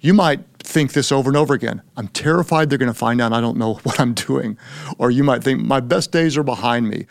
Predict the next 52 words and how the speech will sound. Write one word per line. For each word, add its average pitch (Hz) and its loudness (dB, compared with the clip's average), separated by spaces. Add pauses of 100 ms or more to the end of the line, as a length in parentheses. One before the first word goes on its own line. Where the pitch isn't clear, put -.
(300)
Or, 139 2
"I'm 175 4
too 185 2
young 160 2
and 131 -2
too 170 -4
experienced 143 -2
for - -8
this 123 -2
role." 120 0 (300)
Or, 127 2 (140)
"I'm 180 4
just 180 -2
not 151 2
a 120 0
confrontational 151 -2
person." 127 -2
I 113 -2
hear 123 0
that 123 2
all 120 4
the 120 2
time. 107 -4
"I 127 0
just 175 -2
don't 165 0
like 165 0
to 160 -2
confront 127 -4
people." 113 -4 (300)
Or 190 2 (120)
your 175 2
driving 156 0 (240)
mindset 151 0
might 156 0
be, 135 -2
"I 135 0
simply 165 -2
can't 160 -4
change. 110 -2
I 131 2
can 151 -2
never 139 0
improve. 117 -4
I'm, 113 0
I'm 127 -2
never 139 -2
gonna 139 -2
be 127 0
a 117 0
good 110 -2
leader." 110 -6